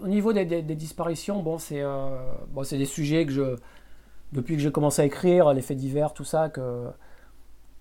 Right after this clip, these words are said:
au, dont je, je suis proche, enfin, ça m'intéresse, donc je regarde beaucoup, beaucoup de reportages, je lis beaucoup de témoignages, et les, les témoignages sont souvent très forts parce que ce sont des, des, des, des parents. C'est vrai que j'ai jamais eu cette, euh,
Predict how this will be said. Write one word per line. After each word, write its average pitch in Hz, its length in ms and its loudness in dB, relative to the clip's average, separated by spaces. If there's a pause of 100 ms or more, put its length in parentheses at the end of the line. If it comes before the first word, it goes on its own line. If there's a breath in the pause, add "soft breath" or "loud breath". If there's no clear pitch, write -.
(220)
au, 139 180 -6 (540)
dont 165 200 0
je, 170 220 2
je 147 100 0
suis 170 200 0
proche, 214 260 6
enfin, 190 140 -2
ça 165 120 0
m'intéresse, 165 420 4
donc 143 120 0
je 120 60 -8
regarde 135 240 0
beaucoup, 175 400 2
beaucoup 151 300 -4
de 131 200 -6 (920 loud breath)
reportages, 156 960 4
je 135 100 0
lis 135 160 0
beaucoup 135 200 0
de 139 60 -10
témoignages, 156 540 2
et 139 80 0
les, 135 140 -2
les 139 160 -4
témoignages 160 420 6
sont 147 160 -2 (160)
souvent 170 280 0
très 185 180 2
forts 214 180 8
parce 156 160 -4
que 156 80 -6
ce - 100 -12
sont 147 120 -4
des, 139 260 -2 (840 soft breath)
des, 143 140 -6
des, 143 160 -12
des 139 180 -10
parents. 160 360 0
C'est 180 120 0
vrai 185 100 8
que 185 40 2
j'ai 180 60 4
jamais 180 220 8
eu 196 100 4
cette, 160 280 0
euh, 135 580 -2